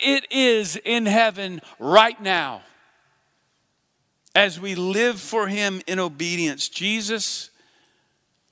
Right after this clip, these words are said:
and his resurrection has changed everything. Everything now has flipped.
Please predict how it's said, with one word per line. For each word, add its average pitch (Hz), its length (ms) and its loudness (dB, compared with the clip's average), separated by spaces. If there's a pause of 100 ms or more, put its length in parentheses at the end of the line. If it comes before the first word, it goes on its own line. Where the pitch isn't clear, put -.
(160)
and 156 160 0
his 170 220 -4
resurrection 175 880 -2
has 135 240 -10
changed 151 680 -6 (240)
everything. 131 640 0 (1300)
Everything 208 680 0
now 165 360 0
has 160 240 -2
flipped. - 480 -2